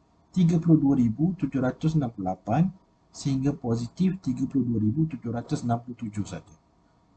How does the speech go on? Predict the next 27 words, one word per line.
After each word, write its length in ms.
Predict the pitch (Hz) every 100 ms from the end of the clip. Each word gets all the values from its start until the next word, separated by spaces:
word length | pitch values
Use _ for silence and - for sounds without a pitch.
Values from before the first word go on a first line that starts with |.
| _
Okey, 160 | - 127
sebab 320 | 127 113 139
dia 160 | 139 127
nombor 320 | 117 120 120
enam 160 | 110
belas 240 | 104 101 -
bit. 240 | - 87 - _ _ _ _ _ _ _ _ _ _
Okey. 160 | 139 160 - _ _ _ _ - _ _ _ _
Okey. 240 | - 101 95 - - _ _ _ _ 123
Metikulasi 680 | 156 214 - 185 180 208
menggunakan 400 | 180 147 139 147
nombor 320 | 139 127 127 120
yang 80 |
pertengahan, 560 | 110 110 107 101 110 90 - 107
I 120 | 110 101
N 80 | 107 -
T. 80 | 95 156 _ _ _ _ _ -
Okey. 160 | 170 208 _ _ _ _ _ _ 110
Boleh 220 | 120 131
masukkan 500 | 131 - 151 156 151
daripada 400 | 127 123 120 120
negatif 480 | 120 120 127 160 147
dua 160 | 131 151 156
point 180 | 135
satu 400 | - 131 - -
empat 400 | 147 - - 117
bilion 480 | 98 107 107 107 156